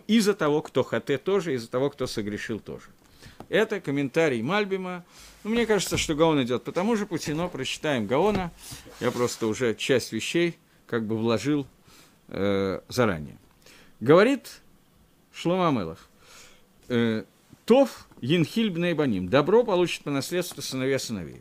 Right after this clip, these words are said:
потому что этот мир, в нем не дают награды за заповедь, а только пирот, только плоды этой награды, а не саму награду, не саму основу». Как сказано, что праведники, они едят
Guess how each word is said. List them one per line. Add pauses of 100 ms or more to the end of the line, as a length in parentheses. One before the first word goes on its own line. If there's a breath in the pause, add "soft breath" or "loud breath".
потому
что
этот
мир, (460 soft breath)
в
нем
не
дают (120)
награды
за
заповедь,
а
только
пирот, (120)
только
плоды
этой
награды, (520 soft breath)
а
не
саму
награду,
не
саму
основу». (640 loud breath)
Как
сказано, (440 soft breath)
что (120)
праведники,
они
едят